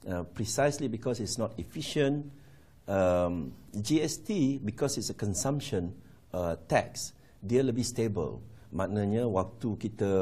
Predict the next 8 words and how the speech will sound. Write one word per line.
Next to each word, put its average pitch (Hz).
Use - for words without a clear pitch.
uh, 87
keada-, 95
keadaan 95
ekonomi 95
yang 90
merudum 98
contohnya, 80
um, 95